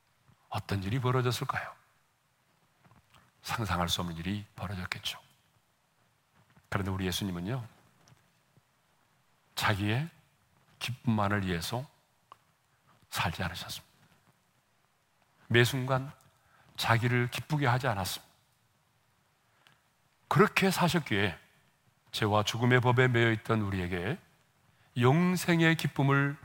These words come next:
허락해 주셨고, 소망이 없던 우리들에게 썩어지지 않는 영광스러운 소망을 안겨주신 것입니다. 그런데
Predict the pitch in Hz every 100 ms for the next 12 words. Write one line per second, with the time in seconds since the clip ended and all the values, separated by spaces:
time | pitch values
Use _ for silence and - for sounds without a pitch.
0 | - - 110 101 104 - - - - _
1 | _ _ _ _ _ _ _ _ _ _
2 | _ - - 160 175 185 175 - 170 165
3 | 156 139 113 92 90 92 - _ _ _
4 | _ _ _ _ _ _ - - 170 165
5 | 165 170 156 104 87 85 92 _ _ _
6 | _ _ _ _ 92 98 90 92 87 95
7 | 90 92 - 107 104 110 120 - - _
8 | _ _ - 104 101 101 104 104 - -
9 | 104 104 107 - - - - _ _ _
10 | _ - - - _ _ _ _ _ _
11 | _ _ _ _ _ _ _ _ - _
12 | _ _ _ _ - - 113 131 -